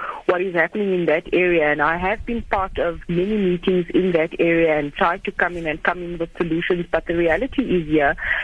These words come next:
that it is not only saps that is letting the people down in that area and the many other colored areas.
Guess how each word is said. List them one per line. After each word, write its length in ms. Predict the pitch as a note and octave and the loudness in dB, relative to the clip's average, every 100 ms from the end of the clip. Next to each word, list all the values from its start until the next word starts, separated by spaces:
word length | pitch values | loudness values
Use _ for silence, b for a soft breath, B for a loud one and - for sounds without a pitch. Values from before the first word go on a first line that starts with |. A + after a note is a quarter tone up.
| B | B
that 120 | G3 | -2
it 140 | G3+ G3+ | 0 -2
is 180 | G#3+ G#3 | 0 2
not 220 | G#3+ D4 | 2 2
only 320 | B3 A3+ G#3+ - | 0 0 -4 0
saps 240 | A3+ F#3+ - | 0 0 -2
that 140 | E3+ E3 | -2 0
is 180 | F3 | -2
letting 280 | E3 F3+ G3 | 0 0 2
the 60 | F#3+ | -2
people 380 | - G3 G3 F3+ | 0 0 0 2
down 400 | E3 D#3+ E3 E3+ | 2 2 0 -2
in 240 | E3 G#3 | -4 0
that 200 | F3 D#3+ | 0 0
area 280 | - E3 E3 | 0 2 2
and 100 | D#3 | 2
the 60 | D3+ | 0
many 280 | D#3+ G3+ E3+ | 2 2 0
other 200 | D#3+ D#3+ | -2 -6
colored 360 | - F3 E3 | -4 -4 -4
areas. 340 | - D#3 D#3 | -4 -2 -4